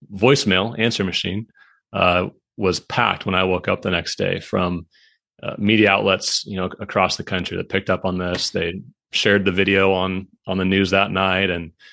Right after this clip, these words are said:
just all that had happened. And so, uh, the next several weeks, you know, we were doing,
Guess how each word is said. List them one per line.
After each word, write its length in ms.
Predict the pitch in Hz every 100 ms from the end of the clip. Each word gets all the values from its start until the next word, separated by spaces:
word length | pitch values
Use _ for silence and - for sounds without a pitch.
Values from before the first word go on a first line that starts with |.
| _ _
just 200 | 98 -
all 200 | - 92
that 100 | 98
had 120 | 98
happened. 480 | 85 92 90 95 95
And 120 | 90
so, 400 | - 98 92 - _ _ _ _ _
uh, 120 | 87
the 100 | 85
next 200 | 107 135 -
several 240 | 127 107
weeks, 480 | 113 107 - - -
you 80 | 98
know, 120 | 92
we 80 | 95
were 80 | 104
doing, 540 | 98 98 95 90 87